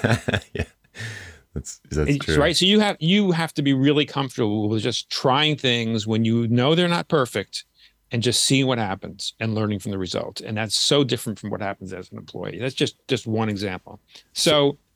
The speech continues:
Speaker 1: yeah, th-, this idea of a sabbatical is, I've, has never occurred to me,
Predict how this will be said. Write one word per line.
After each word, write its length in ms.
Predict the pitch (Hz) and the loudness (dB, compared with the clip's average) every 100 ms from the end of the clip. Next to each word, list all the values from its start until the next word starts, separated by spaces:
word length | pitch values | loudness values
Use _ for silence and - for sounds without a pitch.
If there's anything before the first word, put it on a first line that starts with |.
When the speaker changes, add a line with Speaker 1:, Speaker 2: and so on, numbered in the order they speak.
| - | -4
Speaker 1:
yeah, 280 | 82 76 67 | 0 2 2
th-, 160 | 78 | 0
this 320 | - 98 107 - | 0 0 0 2
idea 320 | 95 98 104 | 2 4 4
of 80 | 87 | 4
a 40 | |
sabbatical 600 | - 69 76 76 73 71 | -2 0 0 0 0 -2
is, 100 | 69 - | -2 -2
I've, 280 | 76 82 - | -2 -2 -4
has 240 | 80 76 | -8 -6
never 420 | 80 95 92 95 - | 0 0 4 2 0
occurred 420 | 85 - 87 87 | -10 -2 0 0
to 100 | - | -2
me, 340 | 71 65 65 | -4 -2 -4